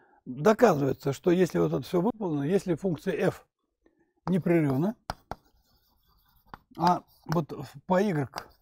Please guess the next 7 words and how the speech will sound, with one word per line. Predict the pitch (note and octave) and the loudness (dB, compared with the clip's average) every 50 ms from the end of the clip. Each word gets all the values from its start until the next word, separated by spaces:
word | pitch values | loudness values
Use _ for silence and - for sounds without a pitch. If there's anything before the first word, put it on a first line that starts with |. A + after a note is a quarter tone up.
| _ _ _ _ _ _ _ _ _ - - - _ _ _ - | _ _ _ _ _ _ _ _ _ -14 -14 -14 _ _ _ -8
удовлетворяет, | F#3 D#3 D3+ E3+ D3+ C#3 F#3+ F#3 F#3+ F3 D3 - | -2 0 2 2 2 2 2 2 2 0 -2 -4
скажем, | - F3+ E3 D#3 D#3+ D#3+ | -2 -2 0 0 0 0
условие | - - F3 E3 E3 | 2 2 4 4 4
Липшица, | G#3 B3+ B3 - - - - - C3+ A2+ - - - _ _ _ _ _ _ - - - _ _ _ _ _ _ _ _ _ _ - - _ _ _ - - - _ _ - | 4 2 0 -2 -8 -16 -10 -10 -10 -10 -10 -14 -16 _ _ _ _ _ _ -14 -14 -14 _ _ _ _ _ _ _ _ _ _ -18 -18 _ _ _ -14 -14 -14 _ _ -4
ну, | A3 G3 | -2 0
простейший | - F#3+ F#3+ F3+ - F3 D3 - - D3 | 2 2 2 2 2 0 -2 -2 -2 -4
вариант, | C#3+ C#3+ C#3+ A2+ A2 _ | -6 -4 -6 -6 -10 _